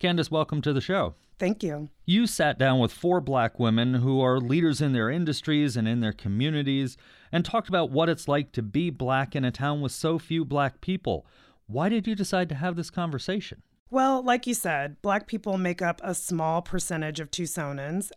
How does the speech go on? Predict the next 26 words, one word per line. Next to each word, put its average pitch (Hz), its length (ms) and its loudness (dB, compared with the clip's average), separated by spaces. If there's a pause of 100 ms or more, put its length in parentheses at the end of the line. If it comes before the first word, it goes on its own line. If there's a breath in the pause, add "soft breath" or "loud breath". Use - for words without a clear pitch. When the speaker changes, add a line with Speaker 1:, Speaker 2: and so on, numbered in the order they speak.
Speaker 2:
and 190 420 2 (100)
as 202 160 2
a 220 60 -2
Black 196 260 0
person, 190 480 -2
it 185 140 -8
can 190 100 -2
feel 196 280 -2
really 180 440 0
lonely 170 600 0 (300 loud breath)
unless 202 340 2
you're 190 140 2
making 175 580 0
a 165 100 -4
concerted 170 560 -2
effort 175 440 -4
to 180 100 -4
find 160 420 -4
other 160 320 0
Black 151 320 -2
people. 156 460 -8 (400 loud breath)
So, 240 460 2
as 196 180 0
you 180 80 0
can 175 160 -4
imagine, 165 720 0